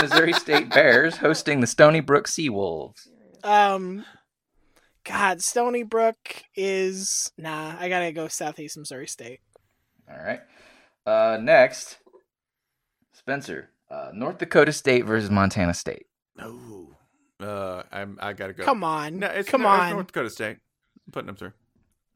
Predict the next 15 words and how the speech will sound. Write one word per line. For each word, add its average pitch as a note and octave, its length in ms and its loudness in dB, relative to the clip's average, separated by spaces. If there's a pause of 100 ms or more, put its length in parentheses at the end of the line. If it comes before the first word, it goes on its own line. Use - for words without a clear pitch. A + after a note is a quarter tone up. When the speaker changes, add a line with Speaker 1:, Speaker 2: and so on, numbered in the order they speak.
(420)
Speaker 1:
Okay. E2+ 240 -10 (240)
Uh, F#2 420 -2 (920)
J F3+ 300 -4
M F#3 180 -4
U D3 420 -2 (440)
is F#2+ 140 -14
headed E3 260 0
to F#2+ 60 -2
Colgate. - 640 4 (540)
Speaker 3:
Oh, G#2+ 160 -6
J G#2 200 -8
M F2+ 120 -14
U F2+ 120 -16
by E2 140 -18
far. - 240 -20